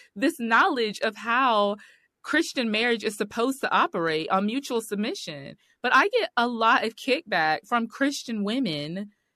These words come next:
that are still, like, holding up this idea of traditional, if I can put it that way, traditional submission. So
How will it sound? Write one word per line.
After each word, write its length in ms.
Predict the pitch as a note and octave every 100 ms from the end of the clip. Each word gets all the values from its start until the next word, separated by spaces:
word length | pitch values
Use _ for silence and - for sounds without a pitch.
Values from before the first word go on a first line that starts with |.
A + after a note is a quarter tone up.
| -
that 360 | G3 G#3+ G3+ -
are 140 | G#3
still, 720 | G3+ - - A3+ A3+ G#3+ G3+ -
like, 200 | F#3 F3+
holding 420 | G#3+ A#3 A#3 G#3+
up 200 | G3+ G3 -
this 200 | F#3+ -
idea 520 | F#3+ F#3 D#3+ F#3 G3+ -
of 160 | F3 -
traditional, 960 | - E3+ - F3 - F3+ E3+ D3+ D#3
if 120 | D#3
I 80 | E3
can 140 | E3 E3
put 140 | F#3
it 60 | E3+
that 100 | D#3+
way, 100 | D#3+
traditional 580 | F3+ E3 G3+ G3 E3+
submission. 680 | E3+ D#3+ E3 G#3 - D3 D3
So 240 | - E3+